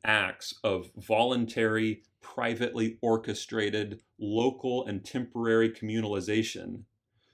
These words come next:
to prescribe permanent, coerced communism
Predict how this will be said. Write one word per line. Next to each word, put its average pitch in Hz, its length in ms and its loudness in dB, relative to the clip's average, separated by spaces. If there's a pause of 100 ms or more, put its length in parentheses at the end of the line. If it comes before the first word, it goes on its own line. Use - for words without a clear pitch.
(140)
to 127 160 -2
prescribe 131 1080 0 (320)
permanent, 139 760 0 (400)
coerced 135 840 2 (180)
communism 101 880 -2